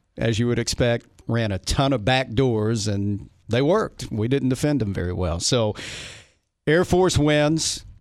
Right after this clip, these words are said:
Avery Felts, uh, had a good performance in the loss. Fourteen points, two assists, did not turn the basketball over. But the Red Wolves now five and five on the year, and they've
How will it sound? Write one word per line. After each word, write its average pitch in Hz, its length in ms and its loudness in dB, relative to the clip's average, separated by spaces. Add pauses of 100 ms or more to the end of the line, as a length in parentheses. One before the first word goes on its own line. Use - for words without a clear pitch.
(120)
Avery 151 320 2
Felts, 147 500 0
uh, 113 380 0
had 127 160 0
a - 20 -4
good 113 220 -2
performance 117 480 -2
in 110 100 0
the 107 80 -2
loss. 101 280 -2
Fourteen 117 500 -4
points, 107 540 -6 (500)
two 135 180 0
assists, 104 400 -2
did 90 140 -6
not 104 240 -4 (480)
turn 117 180 -2
the 101 80 -2
basketball 98 600 -2
over. 95 240 -4
But 104 160 -4
the 107 60 -6
Red 113 200 0
Wolves 110 240 0
now 107 140 0
five 117 420 0
and 113 140 0
five 113 320 0
on 110 140 0
the 101 60 -2
year, 104 240 0
and 123 160 -2
they've 104 240 -6